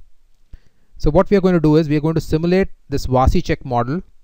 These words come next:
which we have done multiple times before. Again, the long-term mean is mu, speed of reversion is theta, instantaneous velocity is sigma. So we're going to simulate this model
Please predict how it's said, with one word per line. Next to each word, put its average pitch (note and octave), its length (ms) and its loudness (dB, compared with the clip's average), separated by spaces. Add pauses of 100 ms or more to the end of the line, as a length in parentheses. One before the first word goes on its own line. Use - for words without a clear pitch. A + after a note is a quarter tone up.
(2000)
which - 180 -10
we C#3 80 2
have C3+ 120 2
done C3+ 180 -2
multiple C3 440 2
times B2+ 280 -4
before. B2+ 500 -4 (320)
Again, C3 420 -4 (160)
the C3 100 -2
long-term C3+ 640 -4
mean C3+ 280 -6
is A#2+ 320 -6
mu, B2+ 380 -6
speed - 380 -2
of C3 140 0
reversion B2+ 440 -2
is A#2+ 120 -4
theta, B2+ 480 0 (420)
instantaneous C3 640 -4
velocity A#2+ 580 0
is A2+ 100 -4
sigma. B2 380 -8 (1200)
So C#3+ 160 0
we're D3+ 100 -2
going E3+ 140 -2
to E3 60 4
simulate F3+ 400 2
this E3 160 0
model C3 360 -2